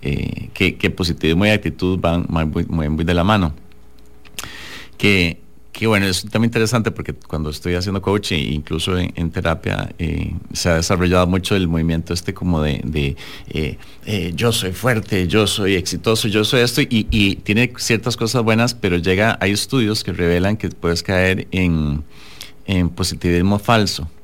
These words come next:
Eh, y al final el subconsciente no lo registra, o sea, sí, el subconsciente registra que te estás cuenteando.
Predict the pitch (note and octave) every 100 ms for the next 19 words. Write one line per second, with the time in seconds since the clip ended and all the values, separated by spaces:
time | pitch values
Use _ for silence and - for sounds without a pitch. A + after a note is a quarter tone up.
0 | - - - - - G2 E2+ D#2+ - G2+
1 | G2+ - A#2+ A#2+ A#2+ - A#2 A#2 A2+ A2+
2 | G#2+ A2+ G#2+ F#2+ F#2+ G2+ F#2+ F#2+ F2+ G#2
3 | G2+ - F2+ F#2 - F2+ - G2+ - F#2
4 | F#2 - - E2 - E2+ G2 G2 G2 G#2+
5 | - - - D2+ - D#2+ E2+ E2 C#2+